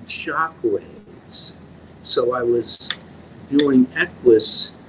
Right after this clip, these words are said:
where you were on stage all the time, even when you're not in the scene. And then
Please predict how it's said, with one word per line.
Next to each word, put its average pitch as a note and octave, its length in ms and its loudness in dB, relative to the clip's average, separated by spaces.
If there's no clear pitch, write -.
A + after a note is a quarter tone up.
where A2+ 200 2
you A2+ 220 0
were A2 340 -4
on B2+ 260 0
stage C#3 640 6
all A2 180 -2
the G#2 180 -12
time, G#2 280 -18
even A#2 400 -10
when A2+ 160 -14
you're A2 100 -12
not A#2 360 -12
in C3 200 -12
the A2 80 -14
scene. A2+ 520 -4
And B2 200 -10
then B2+ 320 -2